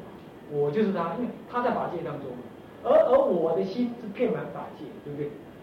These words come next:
那他就在法界当中，他不就在我的心里头？那我的心照说是本来极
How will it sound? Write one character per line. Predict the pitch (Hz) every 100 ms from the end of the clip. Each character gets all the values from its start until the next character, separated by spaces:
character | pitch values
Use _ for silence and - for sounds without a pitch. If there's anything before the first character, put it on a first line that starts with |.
| -
那 | 320
他 | - 330
就 | 339
在 | 320 269
法 | 285 -
界 | 226
当 | 208 202 202
中， | 202
他 | 233
不 | 202
就 | 214
在 | 214
我 | 151 143
的 |
心 | - 175
里 | 165 -
头？ | 117 - - - - - - - - - - -
那 | 392 294
我 | 233
的 | 277
心 | - -
照 | 339 262
说 | 269
是 | 262 -
本 | 165
来 | 151
极 | 190